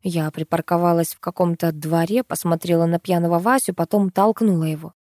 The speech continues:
"Эй, просыпайся!" "А-а-а!" простонал дедушка. "Все заказы выполнены!" "А-а-а! Нам куда?" "Мне домой!"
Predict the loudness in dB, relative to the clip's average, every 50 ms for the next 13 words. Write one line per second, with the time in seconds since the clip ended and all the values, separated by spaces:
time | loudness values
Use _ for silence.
0 | _ _ _ _ _ _ _ _ _ _ 0 2 4 4 4 4 4 2 0 -2
1 | _ _ 0 0 0 2 2 0 2 2 2 4 4 2 2 2 0 2 2 2
2 | 2 0 _ _ _ _ _ _ _ _ _ _ _ _ _ _ 2 4 4 6
3 | 6 6 6 6 6 4 4 4 4 2 2 2 0 0 0 -2 -2 -4 -6 _
4 | _ _ _ _ _ -4 -4 -4 -4 -2 -4 -2 -2 0 -2 -2 0 -2 -2 -2
5 | -2 -8 -10 _ -18 -20 -20 _ _ _ _ _ _ _ _ _ _ _ _ _
6 | _ -8 -2 2 2 2 2 0 0 2 0 2 4 4 4 4 4 4 4 4
7 | 4 4 4 2 0 -2 -6 _ _ _ _ _ _ _ _ _ _ _ _ _
8 | -4 0 2 2 4 4 4 4 4 4 4 4 4 4 4 4 4 2 2 0
9 | -2 _ _ _ _ _ _ _ _ _ 0 2 2 2 2 2 0 2 4 4
10 | 4 4 2 0 -2 _ _ _ _ _ _ _ _ _ _ _ _ _ -6 -2
11 | 0 2 2 2 4 2 2 4 4 4 6 6 4 4 2 2 2 4 4 4
12 | 4 2 2 -2